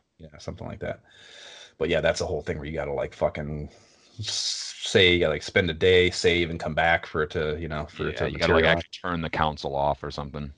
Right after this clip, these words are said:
Speaker 1: Chops on emulation is
Speaker 2: Yeah,
Speaker 1: not
Speaker 2: Jay wants
Speaker 1: easy.
Speaker 2: to play that, so we'll get there.
Speaker 1: Yeah. <laughs> Yeah, yeah, yeah,
Speaker 2: <laughs> He's
Speaker 1: for
Speaker 2: gonna
Speaker 1: sure.
Speaker 2: regret it, I think. <laughs>
Speaker 1: I still haven't beat it, dude. I, I had that, I got s-,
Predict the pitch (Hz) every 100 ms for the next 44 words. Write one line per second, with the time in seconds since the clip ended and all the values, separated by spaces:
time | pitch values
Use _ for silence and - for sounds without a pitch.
0 | _ _ - 76 78 73 73 78 80 -
1 | - 87 - - - - - - - -
2 | - - 143 80 147 208 165 160 165 92
3 | 85 98 101 139 123 - 69 67 - -
4 | 127 587 - 339 - 330 - 370 - -
5 | 233 - 214 - - - 85 - 90 82
6 | 98 - 139 107 87 117 76 73 71 73
7 | 73 - _ 110 110 131 - 95 - _
8 | _ - - _ _ 156 143 127 110 101
9 | 98 117 127 156 151 147 143 - _ 139
10 | 147 - - -